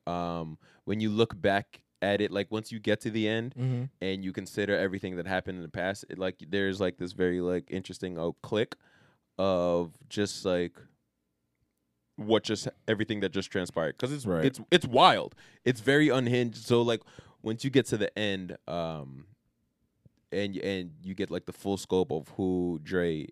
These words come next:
Speaker 1: is and what, what her story is from
Speaker 2: Mm-hmm.
Speaker 1: way back when,
Speaker 3: Yeah.
Speaker 1: I'm like, "Oh,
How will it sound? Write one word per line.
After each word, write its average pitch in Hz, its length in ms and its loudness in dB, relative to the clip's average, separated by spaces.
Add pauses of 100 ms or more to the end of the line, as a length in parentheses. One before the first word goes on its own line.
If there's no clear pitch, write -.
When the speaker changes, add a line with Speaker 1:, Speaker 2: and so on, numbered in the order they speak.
Speaker 1:
is 104 520 -2 (120)
and 73 540 -8 (440)
what, 50 240 -8 (180)
what 80 180 -6 (240)
her 90 160 -4
story 95 680 0
is 90 280 0
from 80 320 -6
Speaker 2:
Mm-hmm. 98 100 -12
Speaker 1:
way 90 160 -2
back 82 240 -4
when, 95 240 -6 (160)
Speaker 3:
Yeah. 90 140 0
Speaker 1:
I'm 151 80 0
like, 156 140 0
"Oh, 160 320 4